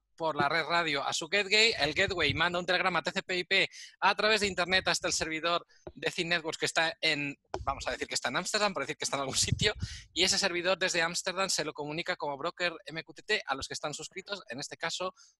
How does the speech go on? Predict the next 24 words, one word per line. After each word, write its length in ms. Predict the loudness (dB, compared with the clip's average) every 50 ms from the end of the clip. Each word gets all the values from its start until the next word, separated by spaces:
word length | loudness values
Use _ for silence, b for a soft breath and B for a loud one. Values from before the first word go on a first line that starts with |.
| _
tú, 240 | -8 -6 -6 -4 -6 -6
Open 280 | -8 -8 -8 -8 -6 -6
H 180 | -6 -6 -6 -4
A 40 |
B, 180 | -4 -4 -6 -6
en 160 | -8 -12 -12 -10
tu 100 | -8 -8
ordenador, 400 | -8 -8 -8 -10 -12 -12 -12 -12
en 100 | -14 -16
tu 120 | -18 -18
casa. 280 | -14 -12 -10 -10 -10 -10 B B B B B -8
En 80 | -4
realidad 280 | 2 4 4 4 4 4
el 100 | 2 2
telegrama 340 | 4 4 4 4 2 2 4
va 140 | 4 4
y 40 | 6
viene 240 | 6 4 4 4 2
porque 200 | 0 0 -2 -2
todo 180 | 0 0 0 0
está 160 | 0 0 -2
en 80 | -2
tu 100 | -2 -2
casa, 300 | -2 0 0 2 2 0